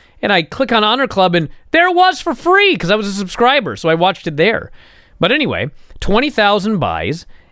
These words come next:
And yes, obviously, F T R and the Briscoes is a big part of that. But I think that what it, a lot of it was that, you know, it was Tony Khan's first Ring of Honor show, and he had promised a lot of surprises.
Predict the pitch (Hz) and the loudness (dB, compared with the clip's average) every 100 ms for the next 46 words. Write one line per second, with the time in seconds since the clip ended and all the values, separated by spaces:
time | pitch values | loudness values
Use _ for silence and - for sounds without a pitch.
0 | - 120 127 127 131 127 147 160 135 170 | -6 0 2 2 2 0 -2 0 0 2
1 | 165 175 160 170 156 165 - 143 165 160 | 0 0 0 0 2 2 0 -4 0 2
2 | 147 131 139 - 131 113 110 120 - 123 | 2 0 -2 0 -2 -2 -2 0 2 2
3 | 113 104 123 156 302 233 175 165 160 - | 0 -2 0 0 0 0 0 0 0 0
4 | - 143 214 175 107 95 101 98 98 92 | -2 2 2 0 -8 -8 -10 -8 -8 -8
5 | - - _ _ - - 101 165 - 156 | -10 -20 _ _ -8 0 2 2 2 2
6 | 151 - 156 165 185 151 147 151 170 - | 2 0 0 0 0 -2 0 0 -4 -2
7 | 139 175 - - - - - 131 190 170 | 0 0 -2 -12 -20 -14 -4 -2 0 0
8 | 139 156 202 - 113 76 135 - - _ | 0 0 -2 -2 -4 -2 -4 -6 -14 _
9 | - 127 127 - 143 151 175 139 123 127 | -4 0 -2 -2 -2 -2 -2 -4 0 0
10 | 160 - - 127 87 90 85 170 | -2 -8 -2 -2 -2 -4 -8 -10